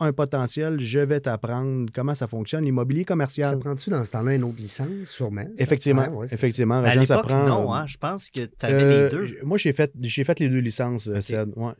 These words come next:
Speaker 1: je, c'est vraiment, v'là peut-être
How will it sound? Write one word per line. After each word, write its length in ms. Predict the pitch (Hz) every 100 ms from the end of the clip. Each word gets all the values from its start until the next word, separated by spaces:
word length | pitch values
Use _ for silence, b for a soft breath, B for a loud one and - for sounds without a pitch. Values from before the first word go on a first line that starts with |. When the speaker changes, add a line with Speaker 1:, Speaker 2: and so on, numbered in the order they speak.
| -
Speaker 1:
je, 680 | 110 107 107 104 104 104 101
c'est 220 | 95 -
vraiment, 460 | 107 110 127 151 165
v'là 200 | 117 117
peut-être 360 | 113 127 143 139